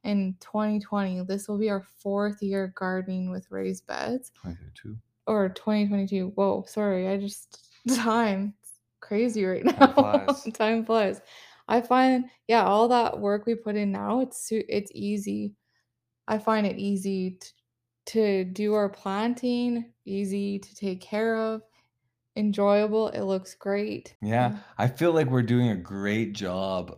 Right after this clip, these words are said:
Speaker 2: of plugging ourselves. Like, I think it's, like, top tier, killing it. Hey,
Speaker 1: Yeah.
Speaker 2: Tiffy?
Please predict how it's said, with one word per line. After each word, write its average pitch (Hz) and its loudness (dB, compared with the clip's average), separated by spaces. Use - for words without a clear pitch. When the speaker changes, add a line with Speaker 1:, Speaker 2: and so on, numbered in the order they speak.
Speaker 2:
of 92 -12
plugging 90 -8
ourselves. - -14
Like, 80 -10
I 87 -6
think 107 -6
it's, 92 -8
like, 80 -10
top - -14
tier, 90 -6
killing 92 0
it. 80 -6
Hey, 101 -4
Speaker 1:
Yeah. 120 2
Speaker 2:
Tiffy? 135 0